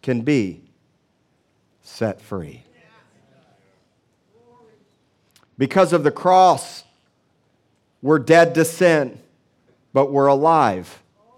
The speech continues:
in him. And every principality, every demon in hell that hates you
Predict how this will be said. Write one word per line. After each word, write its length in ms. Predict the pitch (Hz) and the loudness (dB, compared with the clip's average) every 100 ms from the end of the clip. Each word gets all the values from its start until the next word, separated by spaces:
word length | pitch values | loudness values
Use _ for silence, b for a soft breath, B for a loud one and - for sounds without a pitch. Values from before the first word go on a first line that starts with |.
| _ _ _ _ _ | _ _ _ _ _
in 200 | 113 110 | -8 -6
him. 500 | 104 117 113 95 85 - _ _ _ _ _ _ _ _ _ _ _ 233 _ _ _ _ _ _ _ - | -6 -6 -6 -8 -16 -20 _ _ _ _ _ _ _ _ _ _ _ _ _ _ _ _ _ _ _ -4
And 120 | 147 | 0
every 320 | 180 190 226 | 2 2 0
principality, 1000 | - 254 247 226 214 226 208 185 170 160 - _ _ _ _ _ _ _ - | 0 -2 -2 -2 -2 0 2 2 0 -8 -20 _ _ _ _ _ _ _ -2
every 280 | 185 240 | 0 0
demon 400 | 180 233 254 247 | 0 0 2 2
in 120 | 233 208 | 2 2
hell 340 | 196 226 208 | 4 4 6
that 120 | 190 | 4
hates 400 | 185 220 214 - | 2 0 -2 -4
you 320 | 196 139 - | -2 -2 -4